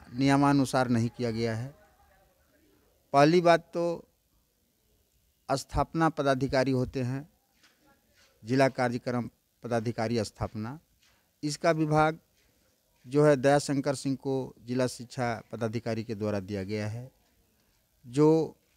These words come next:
सभी कार्यक्रम पदाधिकारियों में कनीय हैं। इसके बाद दूसरे कनीय पदाधिकारी को सर्व शिक्षा का विभाग सौंपा गया है,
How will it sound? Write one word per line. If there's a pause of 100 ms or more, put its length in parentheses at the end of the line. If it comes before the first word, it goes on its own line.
(120)
सभी (640)
कार्यक्रम
पदाधिकारियों
में (160)
कनीय
हैं। (1300)
इसके
बाद
दूसरे
कनीय
पदाधिकारी
को (600)
सर्व
शिक्षा
का
विभाग
सौंपा
गया
है,